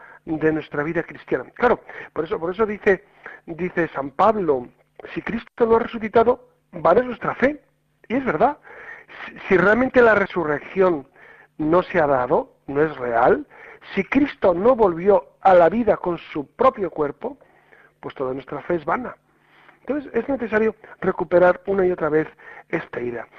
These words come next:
Y lo primero de todo, eh, en, eh, en este tema de las verdades eternas, es saber que la salvación,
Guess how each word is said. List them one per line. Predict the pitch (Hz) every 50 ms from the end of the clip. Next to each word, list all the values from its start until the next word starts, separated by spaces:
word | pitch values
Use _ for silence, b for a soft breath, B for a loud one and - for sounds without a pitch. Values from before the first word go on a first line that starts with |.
| B -
Y | 220
lo | 240
primero | - 220 240 262 311 - -
de | 320 285 208
todo, | - 170 147 147 180 269 311 311 - _ _ _ _
eh, | 143 143 -
en, | 143 143 135 131 127 - B B B B B -
eh, | - - - 151 147 143 - - - - -
en | 170 160 180
este | 190 - - 170
tema | - 175 170 170 160
de | 160
las | 151 143
verdades | 139 147 147 156 160 160 -
eternas, | 165 147 - 165 165 208 247 - _ _ _ _ _ _ _ _ _ _ _ _ _ _ _ _ _ _ _ _ _ - - -
es | 220 214
saber | - 240 214 220 254
que | - -
la | 240 202 180
salvación, | - 156 139 135 131 - - 196 202 214 226